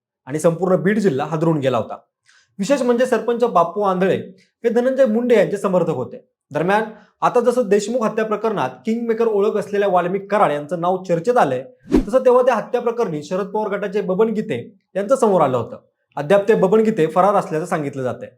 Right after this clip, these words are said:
सध्या सरपंच देशमुख यांच्या हत्येनिमित्तानं सरपंच बापू आंधळे यांच्या हत्येच्या आठवणी ताज्या झाल्यात. बीडचे दोन युवा सरपंच, बीडच्या राजकारणाचे भविष्य, दोघांच्या निर्गुण हत्या आणि त्यामागं आरोप झालेली बीडच्या परळीमधील दोन किंगमेकर माणसं,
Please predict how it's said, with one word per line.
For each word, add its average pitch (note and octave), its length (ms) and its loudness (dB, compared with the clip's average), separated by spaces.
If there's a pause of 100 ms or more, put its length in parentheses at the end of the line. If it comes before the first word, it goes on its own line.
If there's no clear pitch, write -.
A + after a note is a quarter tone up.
(140)
सध्या G#3+ 180 4
सरपंच B3+ 440 4
देशमुख A3 420 4
यांच्या F3 260 2
हत्येनिमित्तानं A3 760 2
सरपंच F#3 400 0
बापू F#3 320 2
आंधळे G3 400 4
यांच्या C#3+ 240 -4
हत्येच्या F3+ 360 0
आठवणी E3+ 300 0
ताज्या D3+ 260 0
झाल्यात. A#2 260 -8 (480)
बीडचे E3 300 0
दोन F#3 220 4
युवा F#3 220 2
सरपंच, G3 440 -2 (500)
बीडच्या A3+ 320 2
राजकारणाचे B3 500 0
भविष्य, F#3 500 -2 (420)
दोघांच्या G#3+ 360 2
निर्गुण G3 340 2
हत्या F3+ 460 0 (280)
आणि G#3 140 2
त्यामागं A#3 520 4
आरोप F#3+ 340 4
झालेली F#3+ 280 2
बीडच्या G3+ 400 2
परळीमधील F#3+ 720 2
दोन G3 220 0
किंगमेकर F#3+ 520 0
माणसं, B2+ 340 -4